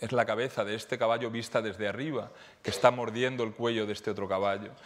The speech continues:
a quien se le salen los ojos de las órbitas. Yo pienso que ese tipo de cosa lo aprende incluso Goya en los fusilamientos o en la carga del dos de mayo, cuando son los ojos de los caballos,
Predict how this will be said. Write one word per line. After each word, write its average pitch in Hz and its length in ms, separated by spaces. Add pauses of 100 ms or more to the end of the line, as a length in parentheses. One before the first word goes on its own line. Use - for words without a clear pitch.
(220)
a 107 80
quien 113 160
se 123 120
le 113 80
salen 127 320
los 117 200
ojos 123 260
de 113 80
las 101 200
órbitas. 110 420
Yo 107 120
pienso 113 280
que 107 60
ese 113 120
tipo 110 220
de 101 80
cosa 117 340 (340)
lo 113 120
aprende 127 340
incluso 120 320
Goya 117 400
en 98 100
los 95 240
fusilamientos 107 960
o 104 60
en 95 80
la 92 100
carga 107 280
del 95 100
dos 101 160
de 98 80
mayo, 113 300
cuando 98 200
son 110 220
los 104 160
ojos 113 240
de 104 80
los 101 140
caballos, 104 400